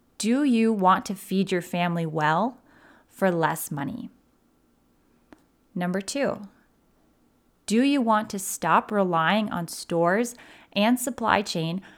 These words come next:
for absolutely everything you need? And number three, do you want to slow down, have peace, and enjoy more time with family?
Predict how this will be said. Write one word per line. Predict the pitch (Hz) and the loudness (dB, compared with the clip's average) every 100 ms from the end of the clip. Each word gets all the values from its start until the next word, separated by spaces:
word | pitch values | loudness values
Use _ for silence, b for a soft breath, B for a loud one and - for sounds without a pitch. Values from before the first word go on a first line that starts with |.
| B | B
for | 233 - | -8 2
absolutely | - 180 - - 220 202 202 - - | 4 4 2 -4 -2 0 -2 -4 -2
everything | 160 175 196 196 196 196 208 | 0 0 -2 0 0 0 -2
you | 175 185 | -4 -2
need? | 165 170 190 240 _ _ _ _ _ _ _ _ _ _ _ _ _ _ _ - _ _ _ _ _ _ _ - | -2 -6 -6 -12 _ _ _ _ _ _ _ _ _ _ _ _ _ _ _ -20 _ _ _ _ _ _ _ -4
And | 175 | 2
number | 196 185 220 | 4 4 2
three, | 233 165 147 - 196 - _ _ _ - | -2 -6 -8 -8 -16 -20 _ _ _ -6
do | 190 | -2
you | 208 269 | 0 2
want | 254 233 226 | 2 0 -6
to | |
slow | 185 - 185 202 247 | -10 -4 2 4 4
down, | 196 175 175 175 _ _ _ | 2 0 -2 -6 _ _ _
have | - 165 190 196 | -2 4 4 4
peace, | - 180 160 - - B B B B | -8 -6 -4 -8 -12 B B B B
and | 196 185 | 0 0
enjoy | 180 156 180 208 | 0 -2 -2 2
more | 233 175 180 | 2 0 -2
time | - 156 160 | -6 -8 -6
with | 165 - | -6 -8
family? | 160 - - - | -8 -6 -6 -10